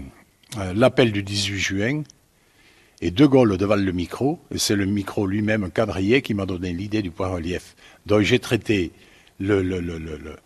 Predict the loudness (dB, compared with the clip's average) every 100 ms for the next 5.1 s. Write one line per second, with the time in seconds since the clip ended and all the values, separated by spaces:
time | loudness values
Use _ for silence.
0 | -20 -20 -20 _ -10 -8 -6 -4 4 4
1 | 4 0 -2 -2 2 2 2 -2 0 0
2 | 0 0 -2 0 -2 0 -4 -2 -2 0
3 | 0 -2 -2 0 0 -2 -4 -6 -4 -6
4 | -4 -4 -4 -4 -2 -2 -2 -6 -8 -8